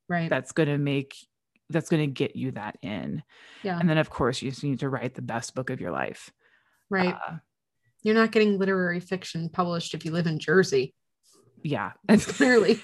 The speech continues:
Speaker 2: <laughs> It's a lot harder if you aren't in those societies and going
Speaker 1: Oh,
Speaker 2: to
Speaker 1: I
Speaker 2: those
Speaker 1: know.
Speaker 2: parties and
Speaker 1: Yep.
Speaker 2: hobnobbing with those, working at those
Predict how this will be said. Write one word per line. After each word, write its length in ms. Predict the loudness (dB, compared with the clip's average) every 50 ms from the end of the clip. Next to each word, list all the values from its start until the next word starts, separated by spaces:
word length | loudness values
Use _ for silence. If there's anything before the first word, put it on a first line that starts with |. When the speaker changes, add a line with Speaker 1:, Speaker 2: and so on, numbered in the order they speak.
| -6 -16 -16
Speaker 2:
<laughs> 180 | -14 -8 2 4
It's 140 | 4 6 8
a 40 | 6
lot 380 | 6 6 6 6 6 6 6 4
harder 440 | 4 6 6 6 8 8 6 6 6
if 240 | 4 4 2 2
you 200 | 4 4 4 4 4 4
aren't 240 | 4 4 4 2 0 0
in 180 | 2 4 6
those 180 | 6 6 6 4
societies 720 | 2 -2 -4 -4 -4 -2 -2 -2 0 0 0 0 0 0
and 140 | -2 -2 0
going 180 | 0 2 2 4
Speaker 1:
Oh, 60 | 6
Speaker 2:
to 40 | 6
Speaker 1:
I 80 | 6 6
Speaker 2:
those 100 | 4 2
Speaker 1:
know. 180 | 2 0 -2 0
Speaker 2:
parties 520 | 2 2 4 4 2 2 0 0 -2 -2
and 100 | -4 -4
Speaker 1:
Yep. 80 | -4 -2
Speaker 2:
hobnobbing 600 | 0 4 4 4 4 4 2 2 0 0 0 0
with 200 | 0 0 -2 -2
those, 280 | -2 -2 -2 -2 -2 -6 -12 -16 -20 -20 -20 -6 0
working 380 | 2 2 4 4 2 2 2
at 160 | 2 0 0 2
those 480 | 2 4 4 4 2 2 0 -4 -8